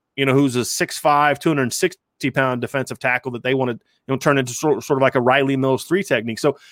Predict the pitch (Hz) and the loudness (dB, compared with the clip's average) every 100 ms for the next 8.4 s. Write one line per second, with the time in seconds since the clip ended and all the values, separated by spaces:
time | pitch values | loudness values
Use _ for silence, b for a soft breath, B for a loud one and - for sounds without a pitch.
0 | b b - 135 220 214 226 - 208 - | b b -2 2 2 2 -2 2 2 2
1 | 165 160 220 165 - 135 135 147 143 - | 0 2 4 2 -2 -2 2 2 0 0
2 | 156 151 135 120 104 185 180 123 127 117 | 0 0 0 -2 4 6 6 2 -2 -2
3 | 160 208 165 185 147 120 107 107 117 156 | 0 2 2 0 0 -2 -4 -4 2 4
4 | 185 127 110 127 113 120 127 110 127 135 | 4 2 0 -2 -2 -2 -4 0 2 2
5 | 113 117 - 113 - 110 110 123 107 _ | 0 -6 -2 0 -2 -6 -4 -6 -6 _
6 | _ - - 160 196 170 139 120 151 117 | _ -12 -2 0 2 2 2 2 -2 2
7 | 131 170 139 113 113 - 127 120 120 - | 4 6 4 2 -6 -4 -2 -2 -6 -2
8 | 180 139 95 | 0 0 -4